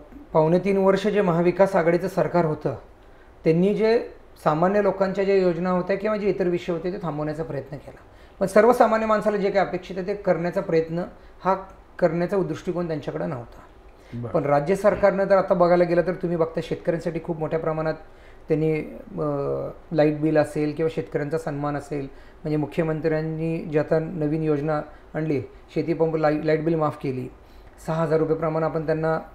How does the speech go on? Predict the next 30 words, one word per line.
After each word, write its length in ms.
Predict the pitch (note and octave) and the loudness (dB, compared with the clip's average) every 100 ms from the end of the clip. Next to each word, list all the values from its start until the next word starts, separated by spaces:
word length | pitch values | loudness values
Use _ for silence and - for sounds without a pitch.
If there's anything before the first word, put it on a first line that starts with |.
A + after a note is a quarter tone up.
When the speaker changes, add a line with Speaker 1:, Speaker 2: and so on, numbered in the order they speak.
| - - F3+ | -20 -14 -6
Speaker 1:
अ, 300 | D#3 D3 D3 | -4 -2 -2
हे 160 | E3 | -2
देतो, 260 | D3 C3 C#3+ | -4 -4 -4
नमो 320 | C#3+ D3+ D3 - - - - | -2 0 0 -4 -18 -20 -10
म-, 300 | D3 C#3 C#3+ - | -6 -4 -6 -8
म्हणजे 260 | D#3 C#3+ C#3 | -8 -6 -4
पंतप्रधान 380 | D#3 D3+ E3 D3+ | 0 2 6 6
Speaker 2:
अनुदान. 180 | B2 | 4
Speaker 1:
अनुदान 360 | - D3+ D3+ C#3+ | 0 2 2 2
देतो. 420 | C3 - B2 A#2+ - - - - | -2 -4 -8 -10 -14 -20 -20 -2
त्याचबरोबर, 580 | D#3+ D#3 D#3 D#3+ E3 E3 E3 - - - - E3+ | 0 2 6 6 8 6 4 -6 -20 -20 -12 -4
अ, 400 | D3 C#3+ C#3 C#3 | 0 0 0 -2
सगळ्यात 320 | D3+ D3 D#3+ | 0 2 2
महत्त्वाचं 420 | E3 E3 F3 F3 | 2 4 2 2
म्हणजे 260 | F3 E3+ E3+ | 0 0 0
की 100 | F3+ | 0
आता 120 | F3+ | -2
सोलरवरती 600 | F3 F3 F#3 F#3+ F#3 G3 | 0 4 6 6 4 2
लाईट 160 | D#3+ D#3+ | 2 2
आता 160 | E3 | 0
बारा 220 | D#3+ D3 D#3 | 2 2 2
Speaker 2:
हो. 240 | C3+ A#2 | -2 -4
Speaker 1:
तास 140 | D3+ C#3 | -6 -4
देण्याचा 360 | C#3 C#3 D#3+ | -4 -2 -6
त्यांनी 240 | D#3+ C#3+ D3+ | -4 -2 -2
Speaker 2:
हो. 60 | |
Speaker 1:
निर्णय 260 | D3+ C#3 C3+ | -2 -4 -6
घेतलेला 380 | B2+ C3+ B2 A2+ | -6 -10 -10 -10
आहे. 100 | |
Speaker 2:
हो. 60 | A2 | -12